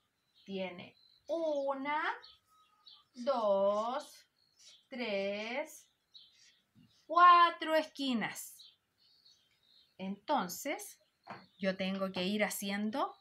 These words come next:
cambios, ¿cierto? Cuando voy haciendo el dibujo. Bajo,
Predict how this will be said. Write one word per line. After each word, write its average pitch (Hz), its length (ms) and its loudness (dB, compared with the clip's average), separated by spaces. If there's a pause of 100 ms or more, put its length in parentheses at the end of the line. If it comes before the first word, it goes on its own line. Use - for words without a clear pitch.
(160)
cambios, 294 580 0
¿cierto? 277 380 -10
Cuando 226 260 -4
voy 196 200 -6
haciendo 233 440 -10
el 262 80 -12
dibujo. 285 640 -10 (800)
Bajo, 180 1000 -2